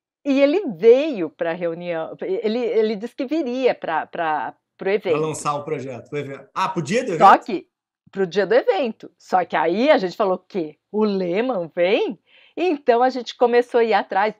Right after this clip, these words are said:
Speaker 1: todo mundo que tinha meio que fechado as portas pra gente,
Speaker 2: Abriu de
Speaker 1: abriu
Speaker 2: novo.
Speaker 1: tudo, né? Ve-, veio o C E O da, de, da Intel, da Dell, da V M ware, de todas as empresas de tecnologia, daí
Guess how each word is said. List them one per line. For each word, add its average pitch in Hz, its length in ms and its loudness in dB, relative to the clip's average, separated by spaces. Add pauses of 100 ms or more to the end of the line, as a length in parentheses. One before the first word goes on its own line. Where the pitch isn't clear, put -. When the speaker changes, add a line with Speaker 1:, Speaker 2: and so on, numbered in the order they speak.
Speaker 1:
todo 415 300 0
mundo 233 240 -2
que 233 140 -10
tinha 196 340 -2
meio 185 300 -2
que - 120 -12
fechado 165 520 -6
as 165 120 -4
portas 160 460 -6
pra 151 140 -8
gente, 247 260 0
Speaker 2:
Abriu 240 180 4
de 269 160 4
Speaker 1:
abriu 359 100 4
Speaker 2:
novo. 415 120 6
Speaker 1:
tudo, 311 460 8
né? 208 340 4 (480)
Ve-, 233 240 -6
veio 214 400 8
o 202 60 2
C - 220 -4
E 240 80 2
O 202 200 2
da, 175 380 8
de, 180 400 -4
da 180 180 6
Intel, 175 640 2
da 190 200 2
Dell, 156 480 -2
da 180 140 4
V 180 120 -4
M 170 380 0
ware, 170 160 0
de 180 120 -10
todas 294 380 -2
as 247 160 2
empresas 214 480 -2
de 214 100 -10
tecnologia, 175 840 0
daí 202 260 -4